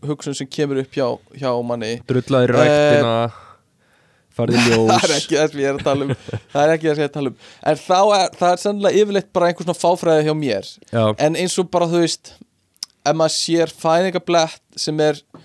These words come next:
Speaker 1: þú veist, mjög, ég veit ekki, loðinn eða eitthvað. Ég skil ekki alveg bara hvernig, eh, líkaminn virkar í kringum það. Er, þú veist, eh, á maður ekki að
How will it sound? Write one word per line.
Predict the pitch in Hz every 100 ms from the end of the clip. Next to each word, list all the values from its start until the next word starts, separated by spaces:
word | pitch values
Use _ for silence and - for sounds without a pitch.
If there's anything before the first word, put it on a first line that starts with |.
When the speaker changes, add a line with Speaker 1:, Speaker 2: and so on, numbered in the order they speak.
| _ _ _ _ _
Speaker 1:
þú | 165 151
veist, | - -
mjög, | 151 151 165 170 165 - - 53 53 120 - - - - _ -
ég | 147
veit | 139
ekki, | 123 113
loðinn | 147 151 156 156 117 - - -
eða | 139 123
eitthvað. | 110 104 - - -
Ég | 147 -
skil | - - 220 240
ekki | 196 185
alveg | 185 165
bara | 175
hvernig, | 196 202 180 175 170 _ -
eh, | 73 69 50 - -
líkaminn | 165 196 202 - 165 160
virkar | 180 - - 160
í | -
kringum | 165 151 127
það. | - - -
Er, | - 156 156 - _ _ _ _ -
þú | 139
veist, | 131 - _ -
eh, | - - - - - - -
á | 156
maður | 190 202 185 190
ekki | - -
að | 175 170